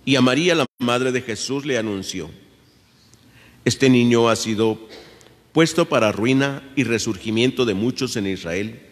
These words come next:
como signo que provocará contradicción para que queden al descubierto los pensamientos de todos los corazones. Y a ti una espada te atravesará el alma".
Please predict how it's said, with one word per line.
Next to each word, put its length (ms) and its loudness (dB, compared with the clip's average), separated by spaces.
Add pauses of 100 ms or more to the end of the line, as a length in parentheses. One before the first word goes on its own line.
(840)
como 240 6
signo 400 2
que 100 0
provocará 580 0
contradicción 760 -2
para 180 -2
que 160 -8
queden 280 -2
al 100 -2
descubierto 840 -6 (280)
los 220 0
pensamientos 880 2
de 120 -2
todos 280 -4
los 160 -6
corazones. 800 -10 (840)
Y 180 2
a 180 -2
ti 420 -6 (180)
una 200 2
espada 500 -2
te 80 -2
atravesará 600 -2
el 140 -4
alma". 320 -10